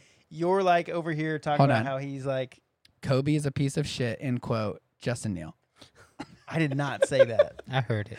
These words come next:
Speaker 1: I
Speaker 2: heard
Speaker 1: did
Speaker 2: it.
Speaker 1: not say that.
Speaker 2: That's going on the website. All right, next one. Uh, <laughs> Pop Smoke. He's a rapper. I don't know
Speaker 1: I
Speaker 2: if you
Speaker 1: don't
Speaker 2: know
Speaker 1: know who
Speaker 2: him,
Speaker 1: that
Speaker 2: but he's
Speaker 1: is.
Speaker 2: just, he, he's a rapper. He was twenty, very young.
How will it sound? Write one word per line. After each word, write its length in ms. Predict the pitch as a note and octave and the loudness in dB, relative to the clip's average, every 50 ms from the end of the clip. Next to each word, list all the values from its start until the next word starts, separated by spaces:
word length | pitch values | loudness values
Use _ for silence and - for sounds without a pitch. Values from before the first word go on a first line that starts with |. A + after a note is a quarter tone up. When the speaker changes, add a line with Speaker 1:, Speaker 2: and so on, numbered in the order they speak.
| - - - - - | -16 -16 -18 -18 -14
Speaker 1:
I 200 | - - - F3+ | -8 -2 0 2
Speaker 2:
heard 60 | A3+ B3+ | 2 4
Speaker 1:
did 120 | B3 G#3+ | 4 4
Speaker 2:
it. 40 | F#3 | 4
Speaker 1:
not 400 | F3+ F3+ F3+ F#3+ F3 F3 F3 D#3+ | 4 2 4 4 2 2 0 -2
say 320 | - - F3 E3 E3 E3 D3+ | -4 0 2 4 4 4 4
that. 220 | D3+ C#3 B2+ B2 | 2 2 2 2
Speaker 2:
That's 140 | C3 C#3 C#3 | 0 -2 -2
going 180 | - D3 D3 C#3 | -4 -6 -6 -6
on 80 | C3 | -8
the 80 | A2+ G#2+ | -8 -6
website. 440 | G#2+ F#2 F2+ A#2+ C3 E2+ E2+ - - _ | -6 -6 -6 -8 -8 -8 -8 -10 -10 _
All 120 | - D#3+ A3 | -2 0 2
right, 200 | A3+ G#3 D#3+ B2 | 2 2 2 0
next 480 | C#3+ D3+ D#3+ E3+ F3+ F#3 - - - | 0 2 2 4 4 2 0 0 0
one. 380 | - C#3+ C#3 B2+ A2+ G2+ E2+ E2+ - _ | 2 4 4 4 2 2 -2 -4 -8 _
Uh, 360 | - - B2 B2 B2 A2+ G2+ - - | -2 2 4 4 4 4 2 0 -2
<laughs> 640 | - - - - D#5+ D#5+ B5 - - D#5+ - - - | -2 -4 -4 -6 -10 -12 -12 -12 -14 -12 -12 -6 -4
Pop 380 | - - - C3 C#3+ C#3 - - | -2 0 2 2 2 0 -2 -6
Smoke. 540 | - - D#3 C#3+ C#3 D3 D#3 - - - - - | -4 0 4 6 6 6 6 4 2 -6 -8 -4
He's 140 | C3 C3+ C3+ | 0 2 2
a 80 | B2 | 2
rapper. 440 | A2+ G#2 G#2 G#2+ A2 - A2+ G#2+ - - | 2 2 0 0 0 0 0 0 0 -2
I 120 | F2+ G2+ | -2 -2
don't 160 | G#2 G2+ F2 F2 | -2 -2 -2 0
know 80 | A2+ C3 | 0 2
Speaker 1:
I 60 | B2+ | 2
Speaker 2:
if 40 | B2 | 2
you 40 | A#2 | 2
Speaker 1:
don't 100 | A2+ A2+ | 2 2
Speaker 2:
know 40 | G#2+ | 2
Speaker 1:
know 60 | A2 | 2
who 60 | A#2 A#2 | 0 -2
Speaker 2:
him, 40 | A#2 | 0
Speaker 1:
that 80 | A#2 A#2+ | 2 2
Speaker 2:
but 80 | D#3+ | 4
he's 100 | F#3+ G3 | 4 2
Speaker 1:
is. 40 | E3+ | 2
Speaker 2:
just, 120 | - D3 - - - - | -2 -4 -6 -6 -2 2
he, 240 | D#3+ D3+ D3 C#3 - | 2 4 4 2 2
he's 240 | - D#3 D3 C#3+ C#3+ | 0 0 2 2 2
a 120 | C3 A#2 | 2 0
rapper. 500 | F#2+ G#2 A#2 B2+ B2 A#2 B2+ - B2 B2 | 0 0 0 2 2 2 2 2 2 2
He 160 | A#2+ B2 C3+ B2+ | 2 2 2 0
was 100 | B2 - | 0 0
twenty, 420 | - - - - A#2 G#2+ A2 G#2+ A#2 | -2 -6 -6 -4 -4 -2 -2 -2 -4
very 260 | A#2 B2 A2+ A2 G#2+ | -2 -2 0 0 0
young. 300 | G2+ G2+ G2 F#2+ F#2+ G#2+ | 0 0 -2 -2 -4 -4